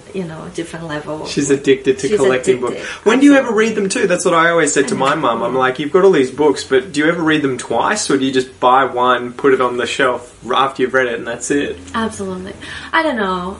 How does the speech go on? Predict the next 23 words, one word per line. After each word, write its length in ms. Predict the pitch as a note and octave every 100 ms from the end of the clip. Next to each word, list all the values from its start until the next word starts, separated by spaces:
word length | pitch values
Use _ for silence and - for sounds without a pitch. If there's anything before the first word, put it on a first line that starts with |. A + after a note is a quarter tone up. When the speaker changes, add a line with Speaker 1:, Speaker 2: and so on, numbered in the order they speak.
| -
Speaker 1:
I, 380 | G#3+ G#3+ - -
I 120 | B3+
love 240 | B3+ A3 F#3+
reading, 420 | F#3+ F#3 E3+ G#3
but, 260 | A3 F#3 F#3
um, 360 | F3+ F3 F3+ - - -
I 120 | -
think 180 | G#3+ C4
I'm 140 | C4 A3+
much 240 | G#3+ -
more 180 | G#3+ G#3
willing 300 | G3+ G3+ G3+ G#3
to 60 |
give 280 | F3+ G#3 F#3
away 460 | F3 F3 F#3+ A3 B3+
the 140 | C4+
books 280 | C4 B3+ -
I've 140 | A#3
already 220 | A#3 B3 C4
Speaker 2:
Mm, 240 | B2 A#2
Speaker 1:
read, 440 | A3 A#3 G4 - -
like, 220 | -
Speaker 2:
yeah. 60 | G#3